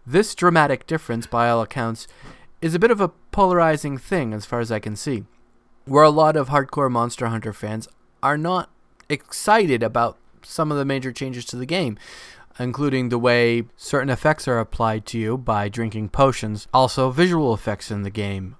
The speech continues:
I know Josh personally finds that the added effects in the game make it look a little busy,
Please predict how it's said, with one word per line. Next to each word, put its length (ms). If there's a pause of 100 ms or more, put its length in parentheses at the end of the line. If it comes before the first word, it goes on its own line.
(240)
I 180
know 380
Josh 580 (200)
personally 580
finds 440
that 240 (180)
the 600
added 300
effects 460
in 80
the 80
game 280
make 220
it 140
look 180
a 40
little 200
busy, 420